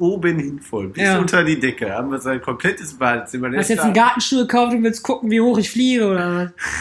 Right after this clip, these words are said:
Speaker 1: Das wär auch eine lustige Idee, stimmt. Nee, noch
Speaker 2: Ja,
Speaker 1: besser.
Speaker 2: stimmt.
Speaker 1: Aber ich
Speaker 2: Mit Aussicht auf Fleischbällchen.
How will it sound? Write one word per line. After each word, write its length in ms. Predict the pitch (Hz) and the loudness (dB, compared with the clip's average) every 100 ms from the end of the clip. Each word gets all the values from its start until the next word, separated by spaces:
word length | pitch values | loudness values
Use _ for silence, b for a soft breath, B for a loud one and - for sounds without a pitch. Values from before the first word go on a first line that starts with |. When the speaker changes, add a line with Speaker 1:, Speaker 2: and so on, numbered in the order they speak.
| B B - B B B B - | B B -20 B B B B -2
Speaker 1:
Das 240 | 170 170 | -2 0
wär 180 | 190 165 | 2 2
auch 120 | 135 | 2
eine 140 | 127 113 | -2 -8
lustige 420 | 117 117 117 101 | -10 -12 -10 -10
Idee, 280 | 104 95 98 | -8 -8 -10
stimmt. 560 | 92 - 156 135 - - _ _ _ | -10 -4 -2 -4 -10 -20 _ _ _
Nee, 280 | 185 254 262 | -2 0 2
noch 100 | 277 | 2
Speaker 2:
Ja, 20 | 277 | 4
Speaker 1:
besser. 160 | 160 - 269 | 2 2 2
Speaker 2:
stimmt. 300 | 226 214 - - | 2 -2 -4 0
Speaker 1:
Aber 300 | 165 190 196 | 2 4 2
ich 320 | 190 - - | 0 -4 -4
Speaker 2:
Mit 240 | 254 277 - | -4 -2 0
Aussicht 400 | 277 285 262 240 | 0 0 0 0
auf 140 | - | -2
Fleischbällchen. 600 | 208 196 - 180 160 | -4 -4 -6 -10 -10